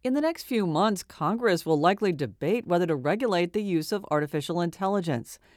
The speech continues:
There's concern the public could be manipulated by it. You're listening to ninety-one point seven W V X U on N P R One.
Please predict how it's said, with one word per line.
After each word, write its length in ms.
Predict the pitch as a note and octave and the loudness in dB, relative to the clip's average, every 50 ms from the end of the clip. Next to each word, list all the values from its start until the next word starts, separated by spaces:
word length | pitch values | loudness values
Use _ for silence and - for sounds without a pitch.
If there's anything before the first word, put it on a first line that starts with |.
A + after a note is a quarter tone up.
| _ - | _ -4
There's 180 | D#3 D3 C3+ | -4 -4 -4
concern 540 | - E3+ C#3+ B2 A#2+ - - F3 G3+ A3 G#3 | -2 -4 -4 -4 -4 -6 -4 -4 -2 0 -2
the 80 | E3 A#2+ | -2 -4
public 580 | _ _ - F3 G3+ A#3 B3+ G3 D#3+ C3+ _ | _ _ -6 -4 -2 0 0 0 0 0 _
could 220 | - - B3 C#4 D4+ | -4 -4 -4 -2 -2
be 160 | A#3 G3+ F#3 | -2 -2 -2
manipulated 680 | F#3+ F#3+ F#3+ G3+ A#3+ D4 - C#4 B3 G#3 E3+ D3+ D3 | -2 -2 -2 -2 -4 -4 -2 -2 0 0 0 0 0
by 200 | C3+ D#3 C#3+ C#3 | 0 2 2 2
it. 320 | C3+ B2+ A#2 - - - _ _ _ _ _ _ _ _ _ _ _ _ _ - | 2 0 -2 -4 -8 -12 _ _ _ _ _ _ _ _ _ _ _ _ _ -2
You're 120 | D#3 D#3 | -2 0
listening 380 | D3 D#3+ G3+ G#3+ - - F#3 E3 | 0 0 0 -2 -2 -2 -4 -4
to 80 | - | -2
ninety-one 380 | D3 C#3+ C3+ D3+ D#3+ F#3 F#3 F3 | -2 -2 0 0 -2 -2 -4 -4
point 240 | - G#3 G3+ F#3 - | -4 -4 -4 -4 -4
seven 220 | - A3+ G#3 F#3 | -4 -4 -2 -2
W 280 | D3+ C3+ C#3 B2+ C3+ B2+ | -4 -4 -4 -6 -6 -4
V 240 | D3 F#3 G3 G3+ | -4 -2 -2 0
X 240 | G3 G3 F#3+ - - | -2 -2 -4 -6 -6
U 160 | A#3 A3+ A#3+ | -4 -2 -2
on 140 | A#3+ A#3+ A#3 - | -2 -2 -2 -4
N 160 | D#3 C#3+ C#3+ | -4 -6 -6
P 180 | C#3 D#3+ D3+ | -6 -4 -2
R 140 | E3 E3 E3+ | -2 -2 -2
One. 400 | E3 D#3 C#3+ C3+ C3 C3 B2+ C#3 | -2 -4 -4 -4 -4 -4 -4 -8